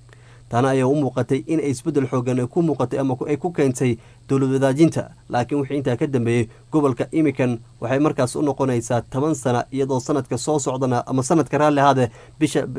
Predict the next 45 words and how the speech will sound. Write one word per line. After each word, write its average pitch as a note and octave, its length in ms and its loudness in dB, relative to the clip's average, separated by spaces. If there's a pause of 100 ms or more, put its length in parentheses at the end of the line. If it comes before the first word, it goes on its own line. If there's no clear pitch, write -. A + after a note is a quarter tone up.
san-, C#3+ 240 -4
bilaha D3+ 260 4
soo D#3+ 200 0
socdana, C3+ 460 2 (240)
waddanka C#3 340 0
markaasi B2+ 720 -2
ay C3 180 -2
u E3 80 -2
dareeri C#3 380 0
doono A#2+ 300 0
ama B2+ 120 0
loo D#3+ 180 4
dareeri C3+ 360 0
doono A#2 200 0
doorashada A#2 440 -2
guud C#3 260 -2
ee C3 60 2
waddanka. B2 480 -2 (260)
Waxayna B2 220 0
markaasi C#3 380 -2
noqon C3 280 -2
doontaa A#2+ 280 -2
shan - 260 -2
iyo C#3 140 -4
toban C#3 240 0
sano C3+ 180 -2
markaasi B2 380 -2
soo E3 180 0
socoto. A#2+ 440 -2 (200)
Haddaba B2+ 240 0
gobolka D3+ 380 -2
Waqooyi B2 260 -2
Bari A#2 160 -2
maxaa B2+ 320 0
u F3 160 -2
qoobsamay? A#2 420 0
Maxayna E3 300 -2
markaas C3+ 320 -2
isbeddel B2+ 380 -2 (300)
ay C#3 80 -2
ku G#3 120 -4
keeni D3 240 0
kartaa B2+ 320 -2
xisbigan E3 520 0
imikan, C#3 420 0